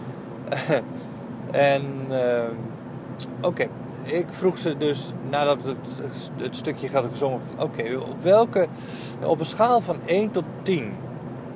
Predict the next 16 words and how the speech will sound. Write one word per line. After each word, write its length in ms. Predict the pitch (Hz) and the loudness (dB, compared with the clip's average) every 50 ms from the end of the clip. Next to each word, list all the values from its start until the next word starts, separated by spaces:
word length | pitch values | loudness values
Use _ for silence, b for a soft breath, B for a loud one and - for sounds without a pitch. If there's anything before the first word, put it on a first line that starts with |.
| - - - - - | -12 -10 -10 -10 -8
En 80 | - 139 | -6 -6
dat 100 | 139 135 | -6 -4
ga 120 | - - 180 | 6 6 8
je 140 | 170 156 - | 8 8 6
aangeven 500 | - 202 220 - - 196 180 170 165 170 | 6 4 4 6 6 6 4 4 4 2
met 200 | 170 160 - 156 | 0 0 2 0
je 80 | 151 | 0
handen. 440 | 135 139 143 135 120 113 110 107 117 131 - | 4 4 4 4 4 2 -2 -2 -2 -2 -2
Op 120 | - 147 | -2 -2
een 60 | - - | -2 -2
schaal 280 | - - 202 214 208 | 0 4 4 4 4
van 140 | - 180 - | 4 2 0
één 180 | 170 175 185 175 | 0 0 0 0
tot 140 | - 160 139 | -2 -4 -2
tien. 220 | - 180 151 113 98 92 - - B B B B B B B B - - - - - - - | 0 -2 -2 -2 -4 -6 -8 -10 B B B B B B B B -12 -12 -10 -10 -10 -10 -4
Hoe, 240 | - 175 196 220 220 | -2 0 2 2 0